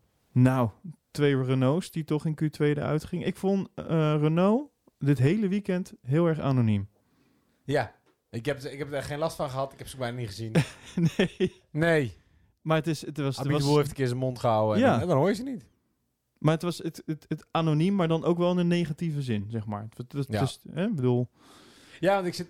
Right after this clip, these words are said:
Speaker 2: terwijl je dit zegt, denk ik, ik moet even de raceuitslag erbij pakken, want ik kan je niet eens vertellen waar ze zijn geëindigd.
Speaker 1: Nou, dat bedoel ik. En wa-, wat is het geworden?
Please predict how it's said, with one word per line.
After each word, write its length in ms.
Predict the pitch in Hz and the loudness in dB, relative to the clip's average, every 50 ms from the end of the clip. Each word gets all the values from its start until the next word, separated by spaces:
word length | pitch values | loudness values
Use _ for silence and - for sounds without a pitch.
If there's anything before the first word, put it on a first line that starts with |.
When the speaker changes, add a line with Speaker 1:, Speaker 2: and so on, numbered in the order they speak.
| 147 135 - | -16 -16 -10
Speaker 2:
terwijl 260 | - 151 156 160 156 | -4 0 0 2 2
je 60 | 156 | 0
dit 180 | 151 151 131 - | -2 -4 -6 -6
zegt, 300 | 165 - - - - 120 | -6 -6 -6 -8 -8 -8
denk 180 | 127 131 131 | -6 -6 -6
ik, 100 | 127 123 | -8 -12
ik 160 | 120 135 131 | -12 -12 -8
moet 140 | 120 135 135 120 | -8 -6 -4 -4
even 180 | 117 117 113 | -4 -4 -2
de 80 | 104 117 | -2 -2
raceuitslag 560 | 113 127 143 139 139 123 113 - - 110 95 | 0 0 -2 -2 -2 -4 -4 -4 -4 -4 -4
erbij 260 | 110 104 107 101 101 | -2 0 0 0 0
pakken, 200 | 90 101 98 - | -2 -4 -4 -4
want 120 | 110 107 107 | -4 -4 -4
ik 60 | 107 | -4
kan 140 | - 113 110 | -4 -4 -4
je 60 | 113 | -2
niet 100 | 110 107 | -2 -4
eens 100 | 104 95 | -4 -6
vertellen 280 | - - - 110 104 | -6 -6 -4 -4 -2
waar 100 | 98 98 95 | -2 -2 -2
ze 40 | 92 | -2
zijn 100 | 95 95 | -4 -4
geëindigd. 240 | 90 90 90 101 98 | -4 -4 -4 -2 0
Speaker 1:
Nou, 140 | 139 127 113 | 0 0 2
dat 140 | 107 120 113 | 2 0 0
bedoel 200 | 123 139 147 123 | 2 2 2 2
ik. 160 | 113 104 - | 2 0 -2
En 220 | 127 - - 139 | -4 -2 -2 -2
wa-, 100 | 135 - - | -2 -2 -4
wat 200 | - 131 135 131 | -4 -4 -2 0
is 100 | 143 139 127 | 0 -2 -4
het 80 | - | -4
geworden? 360 | - 143 127 131 143 175 214 | -4 -2 0 0 0 -2 -4